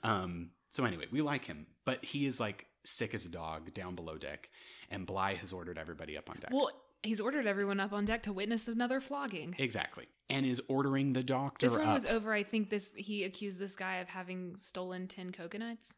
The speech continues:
Speaker 1: Yes, 'cause this happened on Fletcher's watch, which,
Speaker 2: Oh, yeah. So
Speaker 1: again,
Speaker 2: then
Speaker 1: with the food going
Speaker 2: Yeah, and he was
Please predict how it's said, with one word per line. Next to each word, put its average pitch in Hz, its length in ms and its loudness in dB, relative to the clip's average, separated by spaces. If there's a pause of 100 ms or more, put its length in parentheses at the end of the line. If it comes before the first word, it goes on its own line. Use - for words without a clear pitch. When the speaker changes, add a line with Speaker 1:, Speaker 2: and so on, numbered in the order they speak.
(180)
Speaker 1:
Yes, - 480 -2
'cause 98 180 -2
this 104 140 0
happened 92 540 -2
on 87 560 -2 (480)
Fletcher's 85 520 -6
watch, 67 500 -4
which, 208 180 4
Speaker 2:
Oh, - 20 4
yeah. 170 260 2 (180)
So - 80 6
Speaker 1:
again, 139 280 6
Speaker 2:
then 127 80 6
Speaker 1:
with 117 200 2 (120)
the 101 220 0
food 110 440 2
going 95 600 -2
Speaker 2:
Yeah, 214 200 6
and 190 100 4
he 214 120 6
was 208 100 6